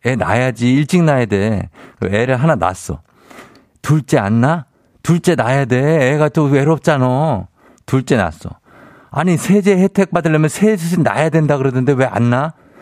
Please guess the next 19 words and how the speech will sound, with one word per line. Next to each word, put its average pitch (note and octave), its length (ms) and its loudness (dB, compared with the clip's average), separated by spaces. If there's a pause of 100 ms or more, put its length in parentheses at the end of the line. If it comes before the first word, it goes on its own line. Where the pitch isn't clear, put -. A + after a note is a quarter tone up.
(640)
그럼 A#2+ 240 0
몇 G#2+ 180 0
명을 D#3 340 2
낳으라고 D#2+ 320 -2
도대체 F2 380 -4
그러다가. - 480 -6 (260)
예? F#2 160 -2 (920)
예, E2+ 460 0
그런 G2 220 0
거 G2+ 100 2
있는데 F2 460 -2 (220)
가끔 - 440 -2
가다 E3+ 260 2
한 E3 100 -4
번 D#3+ 140 0
하시면 C#3 240 -2
모르겠는데 F#2+ 680 -2
자주 A2 340 -4
들으면 B2 500 0